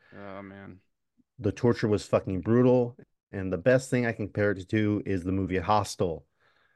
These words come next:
Speaker 1: Oh.
Speaker 2: When Augusto Pinochet came to power in nineteen seventy-three, Schaefer and his commune became a torture site for the dictator, as Schaefer lived without any interference.
Speaker 1: What the fuck?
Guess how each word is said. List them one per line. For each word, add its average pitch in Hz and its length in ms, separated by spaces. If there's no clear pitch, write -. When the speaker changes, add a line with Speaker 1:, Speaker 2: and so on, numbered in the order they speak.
Speaker 1:
Oh. 98 100
Speaker 2:
When 98 500
Augusto 123 640
Pinochet 139 800
came 98 200
to 95 60
power 92 320
in 90 60
nineteen 92 280
seventy-three, 104 680
Schaefer 143 500
and 160 100
his 143 120
commune 95 500
became 101 360
a 98 100
torture 165 560
site 95 440
for 104 160
the 90 120
dictator, 95 720
as 98 160
Schaefer 139 520
lived 110 440
without 92 520
any 92 240
interference. 90 1080
Speaker 1:
What 240 240
the 156 160
fuck? 180 680